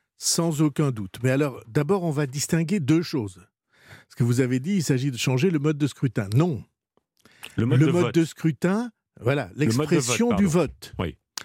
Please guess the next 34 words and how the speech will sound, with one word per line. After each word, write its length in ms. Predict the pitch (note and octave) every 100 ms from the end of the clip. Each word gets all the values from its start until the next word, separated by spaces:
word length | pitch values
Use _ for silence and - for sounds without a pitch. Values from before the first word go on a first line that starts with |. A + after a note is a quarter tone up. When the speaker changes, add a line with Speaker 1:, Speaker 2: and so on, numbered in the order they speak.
| -
Speaker 1:
L'organisation 840 | C#3 C3 C3+ C#3 C#3 C#3 - B3
du 100 | G#3+
vote. 460 | F3+ A2+ - - - _ _ _ _ _ _ _ _ _
En 200 | - E3
offrant 480 | G#3+ F#3 - A3+ C4
une 140 | A#3+ F3+
possibilité 640 | F3 - D#3+ D#3+ F3+ C4+
supplémentaire, 720 | - A3+ G3 F#3+ G3+ - D3+
pas 260 | - C3+ B2
en 40 |
remplaçant, 760 | A#2 C#3 C3 A#2 - A#2 F#2+ A2 -
euh, 160 | G#2+ F#2+ - _ _
le 100 | A#2+
vote 400 | A2 C#3 C3 -
dans 220 | A#2 A2
l'isoloir 580 | A2 A2 A#2+ A#2 B2 G#2
et 60 | G2
dans 160 | A2+
l'urne, 260 | D#3+ B3+ F3+
mais 100 | C3
en 100 | A#2
offrant 340 | A#2+ - D#3
une 120 | F3+ C3
possibilité 640 | B2 - A2 A2 G#2+ F#3
supplémentaire. 580 | - E3 C3 G2 - G2
Speaker 2:
Donc 160 | A#2+
en 60 | C#3+
votant 280 | B2 C3+ F3+
par 180 | D#3 C3+
Internet 440 | B2+ B2+ C#3 F#3
ou 60 | C#3
par 120 | A#2
correspondance ? 680 | B2+ B2+ - G#2+ F2+ - _
Speaker 1:
J'ajoute 640 | A#2 D3+ D3 E3+ F3+ -